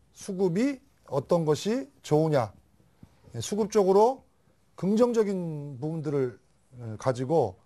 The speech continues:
수급이 긍정적이라는 것은 기관 외국인들이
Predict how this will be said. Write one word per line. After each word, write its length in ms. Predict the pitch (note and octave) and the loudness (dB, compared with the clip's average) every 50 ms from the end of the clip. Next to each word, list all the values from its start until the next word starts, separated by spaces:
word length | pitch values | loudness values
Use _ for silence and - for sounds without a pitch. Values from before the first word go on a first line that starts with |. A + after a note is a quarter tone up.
| _ _ _ _ _ _ _ _ | _ _ _ _ _ _ _ _
수급이 320 | - - A#3 A3 B3+ C4 | -14 -6 -4 0 0 2
긍정적이라는 600 | A#3 A3 A3 A3+ A3+ A#3 A3+ A3+ A3+ A3 A3 A3 | 2 2 2 2 2 4 4 4 4 4 2 2
것은 300 | G#3+ G#3+ D#3 G#3+ A3+ G#3+ | 0 0 0 -2 -4 -4
기관 320 | E3 - F3 F3 G#3 A3 G#3 | -4 0 2 4 4 4 4
외국인들이 640 | F#3+ F3+ G3 F#3+ G3 F3 F#3 G3 G#3+ A#3+ C4+ C4+ | 2 0 0 -2 -4 -2 -2 -2 -2 -2 -2 -4